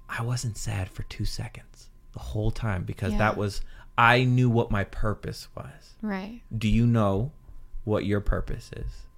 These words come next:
Speaker 2: No.
Speaker 1: And that's okay. That's totally
Speaker 2: Like,
Speaker 1: a
Speaker 2: I have no idea.
Speaker 1: that's totally a fair answer. But I bet you if you took time and, like, sat down and thought about it, you could come up, like,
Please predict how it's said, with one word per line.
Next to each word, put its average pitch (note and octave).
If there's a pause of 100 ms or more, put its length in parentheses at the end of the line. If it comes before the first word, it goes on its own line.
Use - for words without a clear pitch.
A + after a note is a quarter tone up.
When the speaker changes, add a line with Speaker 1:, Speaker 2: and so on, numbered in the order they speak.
(360)
Speaker 2:
No. G#3+ (480)
Speaker 1:
And A#2
that's A2+
okay. A#2+ (140)
That's A2
totally A#2+
Speaker 2:
Like, -
Speaker 1:
a G2+
Speaker 2:
I G3
have F#3
no F3
idea. E3 (120)
Speaker 1:
that's A2
totally B2
a F#2
fair -
answer. - (1040)
But A#2+ (260)
I G#2+
bet A#2
you A#2
if G2
you G2+
took - (120)
time B2+ (240)
and, G#2
like, F#2+
sat A#2
down A2
and F#2
thought B2
about D#2+
it, - (480)
you B2
could B2
come B2
up, F#2+
like, A#2